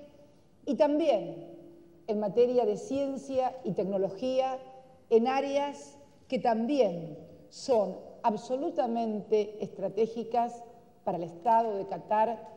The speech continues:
y su desarrollo, basado fundamentalmente en la incorporación de tecnología. Esta tarde, esta mañana, perdón, en la charla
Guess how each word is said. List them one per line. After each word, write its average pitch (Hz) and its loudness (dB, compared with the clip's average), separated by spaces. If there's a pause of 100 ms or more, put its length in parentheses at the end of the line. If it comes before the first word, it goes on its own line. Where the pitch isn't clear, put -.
(260)
y 233 -4
su 240 -2
desarrollo, 180 -2 (920)
basado 196 4
fundamentalmente 214 -2 (320)
en 214 0
la 208 -2
incorporación 220 0 (220)
de 196 -2
tecnología. 214 -2
Esta 311 -6
tarde, 294 2
esta 277 -4
mañana, 240 -4
perdón, 208 -2 (1000)
en 190 -8
la 180 -6
charla 214 2